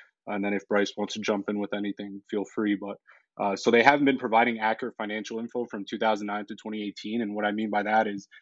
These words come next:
some of the sponsorship deals they've been doing have been with companies based in U A E, which once again, it's like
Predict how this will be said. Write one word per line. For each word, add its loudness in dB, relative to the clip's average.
some 6
of 6
the -2
sponsorship -2
deals -6
they've -2
been -4
doing -2
have 6
been 0
with -2
companies -2
based -6
in -6
U -2
A 2
E, -2
which -6
once -6
again, -2
it's -8
like -14